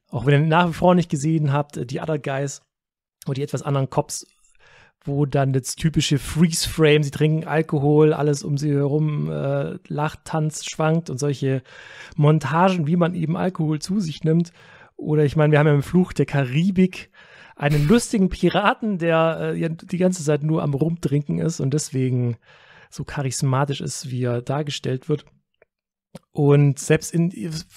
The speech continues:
eigentlich jedem Ro-, jeder Rom-Com, äh, trinken sie erstmal ein Glas Wein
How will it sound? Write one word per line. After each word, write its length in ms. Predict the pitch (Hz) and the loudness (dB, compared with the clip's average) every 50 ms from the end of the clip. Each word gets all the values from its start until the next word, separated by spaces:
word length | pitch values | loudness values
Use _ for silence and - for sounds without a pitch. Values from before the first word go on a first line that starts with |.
| - - - - | -20 -20 -14 -8
eigentlich 280 | - 160 185 180 170 | -2 0 0 2 2
jedem 260 | 185 208 185 208 190 165 | 2 2 2 2 2 4
Ro-, 180 | 170 185 208 - | 4 2 2 2
jeder 260 | 185 156 196 202 202 | 0 0 2 4 4
Rom-Com, 800 | 175 160 165 180 202 233 240 - - - 156 170 185 214 220 - _ _ - - - - - - - - - | 4 6 6 6 6 4 2 -2 -2 0 4 4 6 4 4 2 _ _ -20 -20 -20 -20 -20 -20 -20 -20 -18
äh, 240 | - - - 185 185 - - - _ _ - - - - | -12 -8 -4 -4 -4 -6 -8 -18 _ _ -18 -18 -16 -8
trinken 320 | - - 185 190 185 202 180 | 0 2 2 4 4 4 2
sie 100 | 156 170 | 4 4
erstmal 280 | 175 165 156 170 160 | 2 4 4 2 2
ein 120 | 160 160 147 | 2 2 0
Glas 420 | - 147 139 147 143 - 139 123 | 2 2 2 2 2 0 -2 0
Wein 440 | 143 139 143 160 170 180 190 208 | 2 4 4 4 6 6 4 2